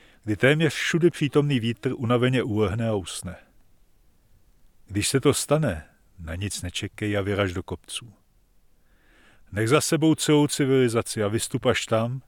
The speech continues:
kam nedolehne žádný hluk aut, ječících lokomotiv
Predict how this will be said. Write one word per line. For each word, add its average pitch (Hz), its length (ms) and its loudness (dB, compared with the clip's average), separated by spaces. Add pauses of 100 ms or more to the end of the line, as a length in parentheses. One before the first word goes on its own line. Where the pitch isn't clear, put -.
(580)
kam 90 140 -4
nedolehne 107 540 2
žádný 101 400 0
hluk 104 240 -2
aut, 110 400 -2 (380)
ječících 98 560 -8
lokomotiv 104 640 -6